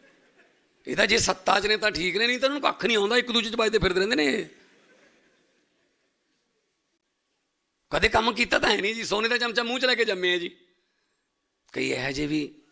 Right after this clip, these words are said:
ਸਾਡੇ ਪੰਜਾਬ 'ਚ ਲੀਡਰ ਨੇ, ਜਦੋਂ ਜ਼ਿੰਮੇਵਾਰੀ ਮਿਲਦੀ ਸੀ ਉਦੋਂ ਮੋੜਤੀ। ਮੈਂ ਨਹੀਂ ਇਹ ਮਹਿਕਮਾ ਲੈਂਦਾ, ਤੇ ਜਦੋਂ ਅਸੀਂ ਕੋਈ ਉਸੇ ਮਹਿਕਮੇ ਦਾ ਕੰਮ ਕਰਦੇ ਹਾਂ, ਉਦੋਂ ਨੁਕਸ ਕੱਢਣ ਲੱਗ ਜਾਂਦੇ ਆ।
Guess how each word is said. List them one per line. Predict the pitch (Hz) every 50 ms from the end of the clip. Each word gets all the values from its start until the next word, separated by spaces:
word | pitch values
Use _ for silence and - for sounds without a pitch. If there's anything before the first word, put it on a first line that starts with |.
| _ _ _ _ _
ਸਾਡੇ | - - 131 123 123 123
ਪੰਜਾਬ | - 131 131 123 120 117
'ਚ | - 117
ਲੀਡਰ | 117 117 104 - 107 104
ਨੇ, | 98 95 - _ _ _ _ _ _ _ _ _ _ _ _ _ _ _ _ _ _ _ - 107
ਜਦੋਂ | 123 143 156 147
ਜ਼ਿੰਮੇਵਾਰੀ | 135 147 151 160 156 156 156 160 151
ਮਿਲਦੀ | 143 135 131 127 - 147 151
ਸੀ | 147 - -
ਉਦੋਂ | 156 143 147
ਮੋੜਤੀ। | 139 117 113 117 110 - - - 123 - _ _ _ _ _ _ _ _ _ _
ਮੈਂ | - 110 117 117 117 120
ਨਹੀਂ | 131 147 156
ਇਹ | 151
ਮਹਿਕਮਾ | 143 139 135 - 139 135
ਲੈਂਦਾ, | 123 - - - - - _ _ _ _ _ _ _ _ _ _ _ _ _ _ _ _
ਤੇ | - 131
ਜਦੋਂ | 131 147 139 151 156 156
ਅਸੀਂ | 143 160 165
ਕੋਈ | 160 165 165
ਉਸੇ | 160 147 135 151
ਮਹਿਕਮੇ | 151 151 151 156 165 170
ਦਾ | 170
ਕੰਮ | - 139 135 135
ਕਰਦੇ | 127 139 143 143 156
ਹਾਂ, | 151
ਉਦੋਂ | 147 147
ਨੁਕਸ | 131 110 - -
ਕੱਢਣ | 113 110 104 120 127
ਲੱਗ | 127 127
ਜਾਂਦੇ | 123 120 - 156
ਆ। | 156